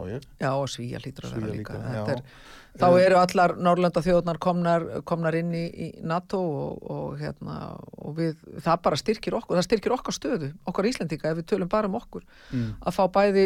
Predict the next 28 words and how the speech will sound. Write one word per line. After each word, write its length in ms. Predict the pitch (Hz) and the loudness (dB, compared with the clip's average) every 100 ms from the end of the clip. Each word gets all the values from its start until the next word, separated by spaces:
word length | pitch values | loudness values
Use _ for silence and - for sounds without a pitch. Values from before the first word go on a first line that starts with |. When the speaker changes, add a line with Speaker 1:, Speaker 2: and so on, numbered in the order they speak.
| - | 4
Speaker 2:
Svía 420 | - 196 214 190 | -2 -2 2 4
og, 320 | 180 180 175 - | 6 6 4 2
og 300 | 175 170 - | 0 0 -4
Finna 340 | 185 185 175 | -2 0 -2
inn 220 | 202 170 | -2 -4
og, 240 | 151 156 - | -4 -6 -6
og 280 | 160 - 170 | -10 -12 -8
þá 100 | 170 | -8
getur 380 | 190 180 175 - - - _ _ _ _ _ _ _ - | -8 -6 -8 -8 -20 -20 _ _ _ _ _ _ _ -12
svona 240 | 208 214 190 | 0 4 6
norðurhluti 720 | 190 214 220 208 220 220 208 | 6 4 4 4 6 6 6
Evrópu 320 | 208 220 214 | 6 6 6
orðið 380 | 214 214 214 208 - | 6 6 4 2 2
enn 180 | 208 | 0
sterkari 640 | 247 - 240 - 277 277 220 - | 2 2 0 2 2 2 -4 -14
í, 420 | - 196 196 185 - 113 | -8 -4 -2 -2 -6 -6
með 260 | 180 208 | 2 2
sína, 520 | 185 208 220 226 220 214 202 - - | 4 0 0 2 2 2 2 -4 -6
með 160 | 196 196 | -2 0
sín 240 | 214 208 | 0 2
viðhorf 560 | 196 240 262 247 226 - | 2 2 0 -4 -4 -8
til 320 | - 202 202 202 | -4 -4 -4 -4
bæði 320 | 202 196 196 | 2 2 4
varna 400 | 196 233 220 208 | 4 2 -2 -2
en 60 | 196 | -2
líka 240 | 208 202 | -2 -4
til 160 | 214 202 | -2 -2
lýðræðis. 480 | 214 220 226 208 | -2 -4 -6 -8